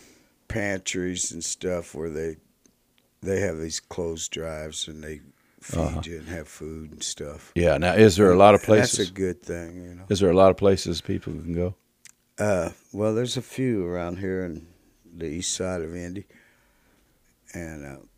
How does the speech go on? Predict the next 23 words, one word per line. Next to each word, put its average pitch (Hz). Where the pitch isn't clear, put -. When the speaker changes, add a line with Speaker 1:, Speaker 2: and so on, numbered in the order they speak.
Speaker 1:
Westminster's 117
one, 101
and 71
they're 101
pretty 85
good 85
and 87
good 82
people 80
there. 85
And 80
Speaker 2:
Now, 104
Speaker 1:
they 101
Speaker 2:
where's, 107
Speaker 1:
have 92
Speaker 2:
uh, 85
where's 104
Westminster? 87
Speaker 1:
off 90
East 98
New 107
York 101
Street. -